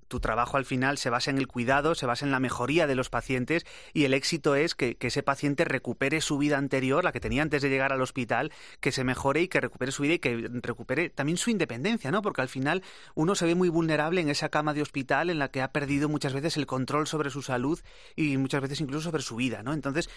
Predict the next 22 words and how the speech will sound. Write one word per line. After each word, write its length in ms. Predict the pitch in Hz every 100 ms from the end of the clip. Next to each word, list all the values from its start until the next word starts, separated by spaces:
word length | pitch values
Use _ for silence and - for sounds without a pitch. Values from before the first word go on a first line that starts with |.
| -
nuestro 320 | - 151 - -
éxito 380 | 165 202 202
es 120 | 185 -
ese, 260 | 185 117
el, 140 | 113 -
el 140 | 127
éxito 360 | 135 - 156 147
del 120 | 127
paciente. 560 | 120 - 135 123 110 -
Y 120 | 147
cuando 600 | - 139 135 135 131 131
no 200 | 139 143
es 160 | 151
así, 260 | 165 - 185
porque 400 | - 123 117 110
por 320 | - 110 117
desgracia 140 | 117 117 131 147 135
no 100 | 123
siempre 320 | 123 143 127 131
puede 220 | 139 131
ser 160 | 139
así, 320 | 131 - 143